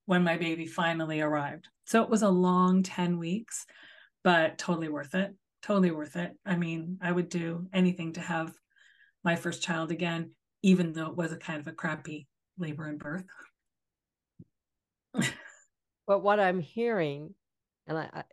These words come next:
Speaker 2: we talk, I talk about this a lot on the show, is we can do hard things.
Speaker 1: Mm-hmm.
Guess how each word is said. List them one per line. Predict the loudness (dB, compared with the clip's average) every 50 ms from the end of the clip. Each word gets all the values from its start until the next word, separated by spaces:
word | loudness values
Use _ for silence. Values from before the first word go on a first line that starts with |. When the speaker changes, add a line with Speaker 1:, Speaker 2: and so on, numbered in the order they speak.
| _ _
Speaker 2:
we | -10 -10 -8
talk, | -4 -4 -6 -4 -4
I | -8 -8
talk | -6 -6 -6 -8 -6
about | -8 -8 -8
this | -10 -10 -8
a |
lot | -6 -6 -6 -6
on | -8
the | -8 -10
show, | -10 -8 -6 -6 -4 -2 -2
is | -4 -4 -8 _ _ _ _ _ _ _ _ _ _ _ _ _ _ _ _ _ _ _ _ _ -4
we | -2 -2 -2
can | -2 -2 -2 0 0
do | 0 0
hard | 0 0 -2 -2 -2
things. | -4 -10 -10 -10 -12 -16 -18 -20 _ _ _ _ _ _ _ _ _ _ _ 0
Speaker 1:
Mm-hmm. | 0 2 2 4 4 4